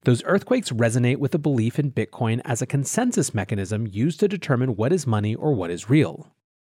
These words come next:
Now, saying that a fiduciary's job is to identify an existential shift in monetary reality sounds like a stretch. However, fiduciaries focused on growth should recognize an asset that completed a decade of two hundred percent compound annual growth.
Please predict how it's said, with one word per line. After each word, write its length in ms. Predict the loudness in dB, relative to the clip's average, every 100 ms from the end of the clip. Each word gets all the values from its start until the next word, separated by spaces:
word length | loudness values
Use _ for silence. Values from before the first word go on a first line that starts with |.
| _
Now, 340 | 0 0 -2 -6
saying 540 | -6 0 4 6 4 2
that 100 | 0
a 40 |
fiduciary's 640 | -2 -4 -2 -2 0 -2 -2
job 420 | 0 2 0 -2
is 100 | -4
to 140 | -4
identify 580 | -2 0 0 0 -2 -2
an 120 | -2
existential 560 | -2 -4 -4 -4 -6 -8
shift 300 | 0 0 0
in 80 | -2
monetary 480 | 0 -2 -4 -8 -4
reality 500 | 0 2 2 -2 -4
sounds 420 | -4 -4 -4 -10
like 140 | -12
a 20 |
stretch. 540 | -4 0 0 -2 -12 -14 _ _ _
However, 460 | -2 0 2 0 -2 0
fiduciaries 540 | 2 4 4 2 2
focused 280 | -2 -4 -6
on 140 | -4
growth 380 | 2 2 2 0
should 180 | -4 0
recognize 580 | 0 0 -2 -4 -6 -4
an 100 | 0
asset 420 | 0 -2 -6 -8
that 140 | -8
completed 520 | -4 -6 0 2 4 2
a 60 |
decade 380 | 2 0 0 -2
of 160 | -4 -4
two 220 | 0 0
hundred 280 | 0 0 -2
percent 380 | -4 -2 -4
compound 580 | -4 -2 -2 -2 -2 -2
annual 380 | -4 -8 -8 -8
growth. 440 | -2 -2 -2 -12